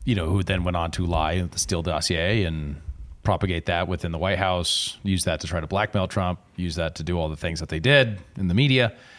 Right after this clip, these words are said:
and then to indict and all that kind of stuff around that,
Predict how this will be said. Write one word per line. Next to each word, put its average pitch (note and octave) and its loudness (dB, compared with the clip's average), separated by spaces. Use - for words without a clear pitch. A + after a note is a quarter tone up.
and F#2+ 0
then E2+ -2
to D#2+ -2
indict G2 2
and G#2 -6
all G2 2
that F#2+ 0
kind F#2+ 0
of F2 0
stuff - 0
around A#2+ 4
that, F#2 0